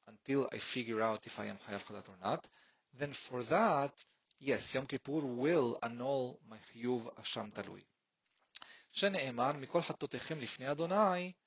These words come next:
תטהרו." As the pasuk says, that this day is going to atone for you from all of your sins before, from all of your mis-, your misdeeds, your hataim before God. And the drasha is, כך למדו מפי השמועה, this is the,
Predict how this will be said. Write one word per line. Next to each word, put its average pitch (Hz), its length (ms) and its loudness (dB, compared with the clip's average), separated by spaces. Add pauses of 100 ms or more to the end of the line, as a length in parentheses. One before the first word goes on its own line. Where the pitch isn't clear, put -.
(280)
תטהרו." 120 540 0 (480)
As 110 80 -14
the 113 60 -6
pasuk - 340 -4
says, 190 380 4 (480)
that 127 260 -2
this 175 240 0
day 165 260 2
is 139 120 -2
going 143 360 -4
to 131 240 -14
atone 196 460 -2
for 131 200 -6
you 107 280 -10 (460)
from 135 260 -12
all 180 240 4
of - 220 -4
your 135 200 0
sins - 760 -6 (340)
before, 131 480 0
from 139 180 -6
all 156 80 0
of 160 140 -4
your 143 120 2
mis-, 127 260 -6 (120)
your 127 200 -2
misdeeds, 131 420 -6
your 117 80 -4
hataim 135 560 -4
before 127 520 -2 (220)
God. - 380 0 (800)
And 110 100 -16
the 107 40 -4
drasha 113 460 4
is, 139 220 -4 (300)
כך - 180 -4
למדו 147 160 0
מפי 135 200 -2
השמועה, 107 520 -2
this - 20 -4
is 127 160 -4
the, 120 120 -14